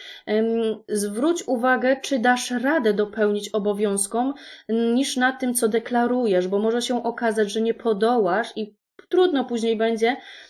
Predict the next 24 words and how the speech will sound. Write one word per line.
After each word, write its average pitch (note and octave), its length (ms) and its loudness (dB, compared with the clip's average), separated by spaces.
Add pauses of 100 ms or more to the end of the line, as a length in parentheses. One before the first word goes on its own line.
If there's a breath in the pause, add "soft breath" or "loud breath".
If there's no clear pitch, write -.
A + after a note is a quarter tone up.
(140)
mm, A#3 220 0
bo B3 80 4
będziesz B3+ 280 0
chciał B3 340 0
ponad C4 380 2
miarę B3 280 2
swoje A#3+ 280 0
możliwości A3 640 -2
tutaj A3 280 0
zaistnieć, A3 680 -4
pokazać G#3+ 640 -4
bardziej, G#3 460 -2
że G3+ 120 0
jednak A3+ 680 -2
potrafisz A#3 760 0 (280 loud breath)
i B3 80 0
możesz C4 300 0
na C4 80 -2
tym B3+ 160 -4
stracić C4 560 -4
energetycznie, B3 1040 0
a A3+ 60 -4
po A#3 180 -6
co A#3 160 -6